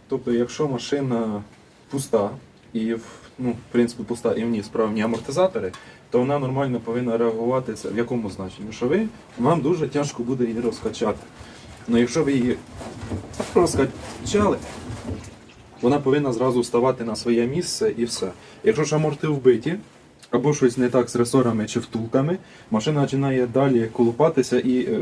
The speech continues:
ловить ефект маятника. Тобто, якщо ми ще раз ось візьмемо, все, в секунді ж ставилось. Якщо ви, е,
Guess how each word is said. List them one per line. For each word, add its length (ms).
ловить 500
ефект 280
маятника. 600
Тобто, 260
якщо 300
ми 160
ще 100
раз 160
ось 180
візьмемо, 260
все, 200
в 40
секунді 420
ж 100
ставилось. 560
Якщо 360
ви, 140
е, 240